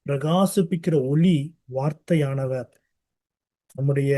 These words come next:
வேதத்திலே இப்படி சொல்லப்பட்டிருக்கிறதை நாம் பார்க்கிறோம். ஆகவே இங்கே நாம் வாசிக்கிறோம், "அனைவரும் தம் வழியாய் விசுவசிக்கும்படி ஒளியை குறித்து சாட்சியம் அளிப்பதற்கு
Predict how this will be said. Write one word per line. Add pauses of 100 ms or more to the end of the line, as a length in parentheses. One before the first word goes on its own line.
(2000)
வேதத்திலே (220)
இப்படி (120)
சொல்லப்பட்டிருக்கிறதை
நாம்
பார்க்கிறோம். (1300)
ஆகவே (920)
இங்கே
நாம்
வாசிக்கிறோம், (480)
"அனைவரும் (160)
தம்
வழியாய்
விசுவசிக்கும்படி (460)
ஒளியை
குறித்து
சாட்சியம் (100)
அளிப்பதற்கு